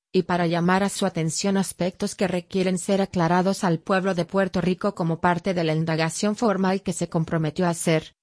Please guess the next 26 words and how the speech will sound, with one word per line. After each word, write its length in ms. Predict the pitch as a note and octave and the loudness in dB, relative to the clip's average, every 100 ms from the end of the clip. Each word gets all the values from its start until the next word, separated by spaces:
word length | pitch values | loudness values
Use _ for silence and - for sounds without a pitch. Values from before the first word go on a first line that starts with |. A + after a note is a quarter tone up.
| - | -4
lee 240 | G3+ G#3 | 0 2
la 120 | E3+ | 0
carta. 460 | E3+ D3 C3+ C3 B2+ _ _ _ _ _ _ | -2 -4 -6 -8 -10 _ _ _ _ _ _
Márquez 480 | F#3 F#3 A3+ C4 A#3+ | 2 2 0 -2 0
Lebrón 320 | G3+ E3+ E3+ | 0 2 0
señaló 440 | E3+ F3 F3 E3 D#3+ | 0 -2 0 0 0
que 120 | D#3+ | 0
en 80 | D#3 | 2
la 120 | D3+ | 0
vista 320 | F#3+ - A3 | -2 -2 -4
pública 480 | - G3+ F#3+ F3+ F3+ | 0 -2 -2 -2 0
le 120 | D#3+ | 0
cuestionó 440 | E3+ D#3+ E3 D#3+ | 0 -2 -2 0
al 120 | E3 E3 | 0 -2
presidente 600 | F3+ F3 D#3+ F3+ F3+ F#3 | -4 -2 0 0 0 0
del 180 | E3+ | 0
nepr 240 | E3+ F3 F#3+ | 0 0 -4
sobre 240 | G3+ E3 | -4 -2
la 180 | D#3+ D3+ | 0 0
petición 540 | F3 E3+ E3+ G#3 G#3+ | -2 -2 -4 -2 0
de 80 | G#3 | 0
quiebra 340 | - F#3+ F#3 F3+ | -2 -2 0 0
voluntaria 640 | F3 E3+ E3+ F3+ E3+ F3+ | 0 0 0 0 0 0
presentada 580 | F#3 - D#3+ E3 E3 F3 | -2 -2 -2 0 0 0
por 180 | D#3 D#3 | -2 -2
mfe, 400 | - D#3 D3 | -4 -4 -6